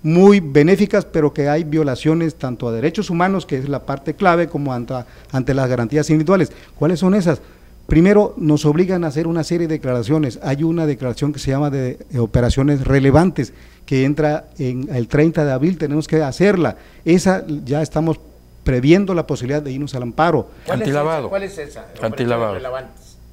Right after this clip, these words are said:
Speaker 1: Esa se refiere a cuando una empresa, por ejemplo, tiene operaciones con partes relacionadas, cuando hay fusión, cuando hay escisión, cuando hay venta de acciones, todo es-, ese tipo de operaciones para la ley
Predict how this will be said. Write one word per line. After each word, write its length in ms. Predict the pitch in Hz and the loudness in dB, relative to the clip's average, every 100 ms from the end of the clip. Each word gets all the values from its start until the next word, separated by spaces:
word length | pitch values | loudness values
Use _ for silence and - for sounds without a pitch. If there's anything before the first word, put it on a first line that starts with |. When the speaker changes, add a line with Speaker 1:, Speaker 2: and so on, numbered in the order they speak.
| - | -4
Speaker 1:
Esa 340 | 202 226 226 | 0 2 0
se 160 | 180 175 | 2 4
refiere 380 | 165 165 208 220 | 6 6 6 4
a 160 | 160 - | 2 2
cuando 240 | 147 147 | 2 4
una 120 | 196 | 2
empresa, 340 | 165 185 180 170 | 2 0 0 0
por 100 | 160 | 0
ejemplo, 340 | 170 170 180 | 0 0 0
tiene 300 | - 170 175 | 0 0 2
operaciones 560 | 160 147 131 156 165 156 | 0 0 -2 0 0 0
con 120 | 135 | -4
partes 300 | - 143 156 160 | -4 -4 -2 2
relacionadas, 640 | 160 156 170 175 170 160 | 2 2 2 2 2 0
cuando 300 | 156 139 135 | 0 2 2
hay 120 | 156 | 0
fusión, 440 | 135 135 135 165 156 | 0 0 2 2 2
cuando 260 | 143 135 | 0 2
hay 120 | 147 | 2
escisión, 500 | 151 156 151 170 170 - - - - | 2 2 6 6 6 2 -14 -20 0
cuando 420 | 156 156 156 160 | 6 8 10 10
hay 220 | 170 180 156 | 10 6 6
venta 320 | 165 175 160 | 4 4 2
de 80 | 143 | 2
acciones, 500 | - 175 180 175 - | 2 2 2 0 0
todo 180 | 190 | 0
es-, 120 | 190 175 | 0 -2
ese 180 | 165 | -8
tipo 240 | 180 190 185 | -8 -8 -4
de 80 | 147 | -4
operaciones 600 | 139 127 127 196 202 - | -4 -4 -4 -4 -4 -8
para 380 | - 139 131 | -6 -4 -2
la 200 | 127 117 | -2 -4
ley 360 | 120 170 226 | 2 4 2